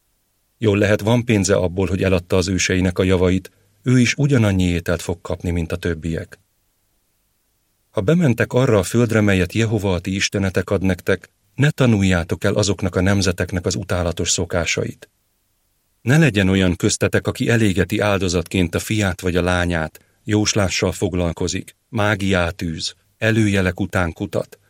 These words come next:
varázsló, aki másokat megigéz, szellemidézőtől vagy jóstól tudakozódik, vagy aki halottaktól kérdez.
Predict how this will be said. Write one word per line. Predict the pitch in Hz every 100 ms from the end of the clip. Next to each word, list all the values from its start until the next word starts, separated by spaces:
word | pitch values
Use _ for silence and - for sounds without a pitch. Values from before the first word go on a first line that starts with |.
| _
varázsló, | - 101 98 98 95 - 87 82 - _ _ -
aki | - 107
másokat | 113 113 110 101 104
megigéz, | 104 104 90 87 85 - - _ _
szellemidézőtől | - 107 107 110 101 98 104 90 98 90 - 98
vagy | 92 92
jóstól | 107 104 - 104
tudakozódik, | 90 87 90 - 87 82 78 - - _ _ -
vagy | 113
aki | 101 104
halottaktól | 110 107 87 - 85 - 82
kérdez. | - 85 80 85 -